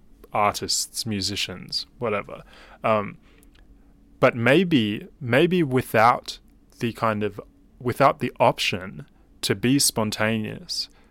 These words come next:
many people are missing out on realizing that they do have the capacity to kind of produce these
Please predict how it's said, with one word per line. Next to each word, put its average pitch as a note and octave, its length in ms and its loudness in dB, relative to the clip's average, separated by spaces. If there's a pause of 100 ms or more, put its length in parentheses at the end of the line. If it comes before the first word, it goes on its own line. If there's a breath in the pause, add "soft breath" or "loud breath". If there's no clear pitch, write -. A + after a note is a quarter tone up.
(140 soft breath)
many A#2+ 240 2
people B2 320 -2
are G2+ 40 -2
missing A2+ 460 0
out A#2+ 320 0
on G#2 180 -8
realizing B2 880 0 (240 soft breath)
that A#2+ 180 -2
they A2+ 140 4
do C3 240 0
have A#2+ 220 -2
the G#2 80 -6
capacity G2+ 680 -8 (340 soft breath)
to - 80 -6
kind G#2 240 -4
of F#2+ 120 -12
produce G#2 520 -4
these G2 440 -6